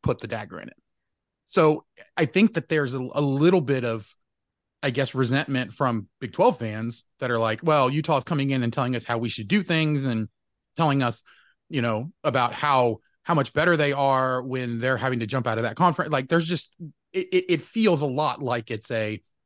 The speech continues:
"We don't wanna be here, so we're just gonna tell you how you should do things," which reminds us a whole lot of Texas.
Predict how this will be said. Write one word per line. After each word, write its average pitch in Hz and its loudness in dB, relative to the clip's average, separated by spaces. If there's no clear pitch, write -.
"We 139 -2
don't 156 2
wanna 143 2
be 143 -4
here, 113 -4
so 131 -8
we're 139 0
just 123 -6
gonna 127 -4
tell 131 -4
you 123 -2
how 117 -4
you 113 -6
should 107 -10
do 196 2
things," 120 -2
which 123 -2
reminds 123 -2
us 110 -6
a - -8
whole 110 -2
lot 113 -2
of 104 -8
Texas. - -10